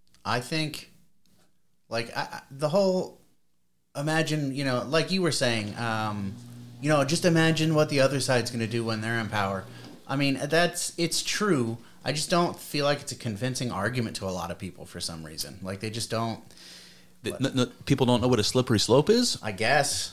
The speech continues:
Speaker 1: I mean,
Speaker 2: Have they been to an amusement park?
Speaker 1: <laughs>
Speaker 2: Have they been down a slide?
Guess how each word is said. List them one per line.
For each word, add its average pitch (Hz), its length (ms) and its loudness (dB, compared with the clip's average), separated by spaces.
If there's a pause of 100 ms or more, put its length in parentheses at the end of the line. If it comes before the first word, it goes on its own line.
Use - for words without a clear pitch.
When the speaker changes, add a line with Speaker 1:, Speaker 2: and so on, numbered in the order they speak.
(140)
Speaker 1:
I 113 80 2
mean, 113 400 0 (160)
Speaker 2:
Have 120 120 0
they 110 100 2
been 147 180 6
to 147 140 2
an 139 100 8
amusement 135 480 8
park? 73 220 0 (140)
Speaker 1:
<laughs> - 120 -16
Speaker 2:
Have 117 580 -6
they 104 60 2
been 123 180 4
down 131 140 6
a 117 40 6
slide? 135 500 4